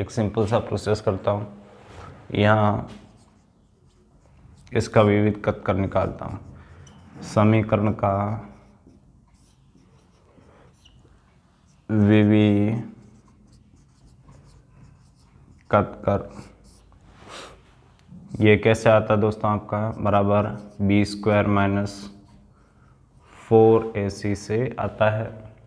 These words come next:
ठीक है, अ, जहाँ आपका ए बराबर कितना है, यहाँ पर देखो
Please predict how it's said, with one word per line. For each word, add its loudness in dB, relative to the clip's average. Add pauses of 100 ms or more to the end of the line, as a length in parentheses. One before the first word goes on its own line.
(1300)
ठीक -2
है, 4
अ, -8
जहाँ 0 (1600)
आपका 2 (140)
ए 6
बराबर 2 (1300)
कितना 4
है, -2 (1300)
यहाँ 4
पर 4
देखो 2